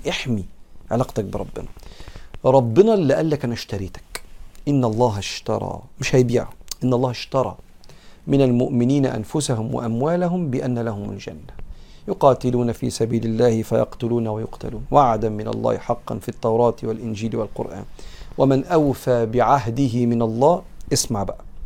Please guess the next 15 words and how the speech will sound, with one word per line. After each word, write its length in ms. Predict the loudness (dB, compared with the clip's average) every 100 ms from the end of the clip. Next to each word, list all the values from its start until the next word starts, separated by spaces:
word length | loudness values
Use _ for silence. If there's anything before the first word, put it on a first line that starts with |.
| -12 -14 -18 -8
"فاستبشروا 840 | -4 -4 2 2 2 0 0 2 2
ببيعكم 760 | 2 4 4 2 0 0 2
الذي 360 | 2 2 2 0
بايعتم 640 | 0 0 0 -2 -8 -6
به". 100 | -8 -10 -16 -16 -16 -14 0
هو 180 | 4 4
اشترى، 340 | 6 4 6
انت 200 | 2 0
بيع 200 | 4 4
له 140 | 2
نفسك. 500 | -6 -6 -8 -6 -8 -4
"ومن 260 | 0 0 0
الناس 520 | 0 2 2 0 -2
من 160 | 2 4
يشري"، 520 | 4 2 -6 -10